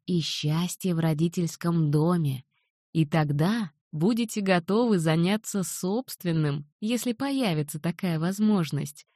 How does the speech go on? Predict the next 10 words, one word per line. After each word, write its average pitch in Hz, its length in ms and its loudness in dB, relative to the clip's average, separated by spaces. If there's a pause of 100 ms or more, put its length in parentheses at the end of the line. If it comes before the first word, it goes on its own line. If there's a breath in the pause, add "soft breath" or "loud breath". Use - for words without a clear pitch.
(420)
или 330 240 2
же 170 160 4
будете 185 460 0
довольны 165 680 2
этим, 147 600 -2 (160)
если 151 420 -2
нет. 156 360 0 (960)
Помните 233 560 2
одно, 170 420 4
девочки, 143 760 -2